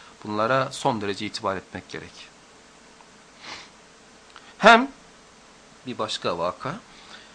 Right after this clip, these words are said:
nakl-ı sahih kat'i ile bir ay uzak mesafede Şam etrafında Mute Nam mevkideki gazve-i meşhurede.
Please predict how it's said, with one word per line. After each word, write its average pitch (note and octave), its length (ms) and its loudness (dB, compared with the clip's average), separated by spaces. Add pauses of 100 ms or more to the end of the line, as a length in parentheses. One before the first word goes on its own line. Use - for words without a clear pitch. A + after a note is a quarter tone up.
(160)
nakl-ı A#3 420 6
sahih G#3+ 460 8
kat'i G3 340 8
ile B2+ 280 8
bir F3 140 8
ay G3 120 12
uzak E3+ 300 8
mesafede B2 560 6
Şam A3+ 320 8
etrafında C3+ 720 8
Mute E3+ 500 8
Nam F#3 240 12
mevkideki C3 640 4
gazve-i D3+ 440 10
meşhurede. G2+ 580 2